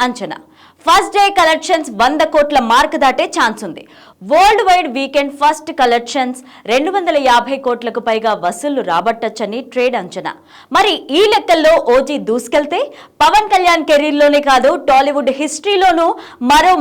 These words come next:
మ్యాసివ్ రికార్డ్ లిస్ట్ సెట్ అవుతుంది. వకీల్ సాబ్ ఇచ్చిన సక్సెస్ తర్వాత ఇంత గ్రాండ్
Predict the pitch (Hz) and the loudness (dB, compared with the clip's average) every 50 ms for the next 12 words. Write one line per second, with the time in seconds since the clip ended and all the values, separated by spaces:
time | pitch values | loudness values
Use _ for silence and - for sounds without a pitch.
0 | 254 233 233 254 320 392 415 415 - 403 359 294 254 277 269 277 320 311 302 254 | 0 0 2 2 4 4 2 0 0 -2 -2 -2 -2 -4 -2 0 2 2 2 2
1 | 226 247 240 262 285 285 - 370 - - 349 285 269 - 254 220 208 208 190 - | 0 0 -2 -2 -2 -2 -6 -10 -6 -4 -2 -2 0 0 0 0 0 -2 -6 -10
2 | - - - _ _ _ _ _ _ _ - 220 262 285 285 440 539 523 480 494 | -12 -14 -20 _ _ _ _ _ _ _ -2 0 0 0 2 2 2 2 2 2
3 | 427 381 359 330 320 311 311 - - 311 285 294 285 294 294 - 302 269 269 - | 2 2 2 2 0 -2 -4 -2 -2 0 2 2 2 2 0 -2 -2 -2 -2 -2
4 | 339 311 320 - 262 233 226 233 262 277 269 370 466 587 - - - - - - | -2 -2 -2 0 0 0 2 2 2 2 2 2 0 0 -2 -6 -20 -20 -14 -6
5 | - - 370 453 466 - 480 415 415 302 247 262 277 285 320 349 359 | -2 -2 -2 -2 -2 0 2 2 2 2 2 2 4 4 4 2 0